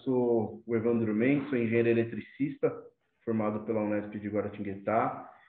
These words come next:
e dentro da minha trajetória profissional tive a oportunidade de passar por grandes empresas,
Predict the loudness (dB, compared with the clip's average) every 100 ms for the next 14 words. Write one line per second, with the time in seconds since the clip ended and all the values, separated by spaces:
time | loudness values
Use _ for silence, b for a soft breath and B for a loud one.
0 | B -8 2 2 4 4 4 4 2 2
1 | 0 0 2 2 0 -2 -2 -2 0 2
2 | 2 0 -2 -2 0 -2 0 4 6 6
3 | 2 -2 -2 0 0 0 -2 -2 -4 -2
4 | 0 0 0 -2 -4 -2 2 2 2 -4